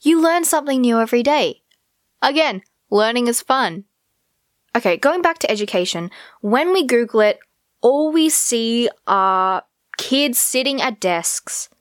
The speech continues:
with blackboards for some reason in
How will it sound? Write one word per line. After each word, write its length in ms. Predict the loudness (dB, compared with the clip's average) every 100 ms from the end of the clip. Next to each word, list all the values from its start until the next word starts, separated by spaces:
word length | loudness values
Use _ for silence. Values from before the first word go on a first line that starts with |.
| _ _ _ _ -4
with 300 | 0 0 -2
blackboards 760 | 0 0 -2 -4 0 2 0 -4
for 100 | -8
some 380 | -4 -2 0 0
reason 540 | 0 0 -4 -4 -8 _ _ _ -2
in 140 | 0